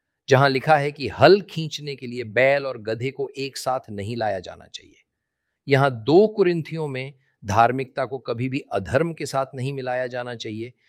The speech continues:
न ही प्रकाश को अंधकार के साथ मिलाया जाना चाहिए। यहां बात यह है, संत पौलुस वही कर रहा था जो यीशु ने किया था,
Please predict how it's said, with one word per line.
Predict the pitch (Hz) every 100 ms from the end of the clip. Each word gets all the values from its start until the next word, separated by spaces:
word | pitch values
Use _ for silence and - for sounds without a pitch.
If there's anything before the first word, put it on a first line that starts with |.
| _ _ _
न | 110 139
ही | 139 147
प्रकाश | - 113 113 113 -
को | 147
अंधकार | 143 - 110 92 95 120 120
के | 120 101
साथ | 101 98 98
मिलाया | 95 82 82
जाना | 80 - 78
चाहिए। | - - 90 _ _ _ _ _ _ _ -
यहां | 117 143
बात | 139 127 -
यह | 107 127
है, | 110 123 135 _ _ _
संत | - - 170 208 208
पौलुस | 226 156 147 147 - - _
वही | 107 110 160
कर | 156 127
रहा | 113
था | 107 107 107 _ _ _ _
जो | 113
यीशु | 104 95 104 - 104
ने | 90
किया | _ 82 -
था, | _